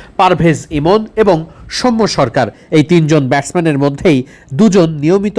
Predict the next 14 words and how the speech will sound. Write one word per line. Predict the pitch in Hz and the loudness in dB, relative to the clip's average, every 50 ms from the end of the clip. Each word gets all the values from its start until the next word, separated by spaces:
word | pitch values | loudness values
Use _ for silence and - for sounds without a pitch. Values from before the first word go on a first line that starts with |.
| 196 170 | 0 0
ওপেনিং | 156 - 180 165 160 151 143 131 | 0 -2 -2 -4 -2 -6 -4 -2
করার | 156 143 135 131 127 | 0 0 0 0 0
কথা | - 151 151 - - 233 220 185 | -2 -4 -4 0 0 0 0 2
বাংলাদেশের | 156 143 147 135 127 131 - - 143 139 - - - - - | 0 0 0 0 -2 -2 -2 -2 -2 -2 -4 -10 -20 -20 -4
টি | _ - 226 | _ 0 2
টোয়েন্টি | 208 233 208 185 156 156 127 | 4 2 2 2 2 0 2
দলে। | 123 123 120 117 101 - - - - | 2 2 2 2 0 -2 -10 -4 -2
শেষ | 208 190 - | -2 -2 0
পর্যন্ত | - 262 226 220 277 269 277 - 196 143 123 117 - - _ _ | 0 -2 0 2 0 0 2 2 2 2 2 0 -2 -12 _ _
মূল | 160 196 233 240 233 226 202 | 0 2 2 2 2 0 -2
স্কোয়াডে | - - - 247 240 233 254 254 | -2 -2 0 2 2 4 2 0
সৌম্য | - - 196 170 156 156 | 0 0 -2 -2 -2 -4
সরকার | - - 147 127 - 139 127 - | -2 -4 -6 -4 -4 -8 -8 -8
থাকলে | - - 214 - 247 196 | -8 -8 -4 -2 0 0